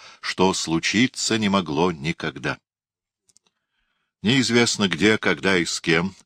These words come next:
встретился авторитет, но в итоге через надёжного курьера он передал устное добро и хорошо продуманную схему конспиративной в обе стороны связи.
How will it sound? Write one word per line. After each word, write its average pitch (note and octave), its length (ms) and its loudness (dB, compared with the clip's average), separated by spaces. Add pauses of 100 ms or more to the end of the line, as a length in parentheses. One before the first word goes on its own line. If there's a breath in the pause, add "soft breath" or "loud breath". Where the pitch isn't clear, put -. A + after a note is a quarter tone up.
(120)
встретился F#2 760 -2
авторитет, E2+ 640 -2 (440 loud breath)
но E2 160 2
в F#2+ 80 4
итоге C3 340 4
через E2 300 -2
надёжного E2 520 0
курьера B2 520 0 (460 soft breath)
он F#2 220 0
передал F2+ 500 2
устное D#2+ 460 -4
добро D#2+ 500 2 (600 soft breath)
и F2 80 -4
хорошо F2 460 2
продуманную A#2 640 0
схему C#3 540 0 (360 soft breath)
конспиративной G#2+ 1000 0 (340 soft breath)
в D2+ 140 -4
обе G#2 220 0
стороны E2+ 540 -2
связи. - 520 -6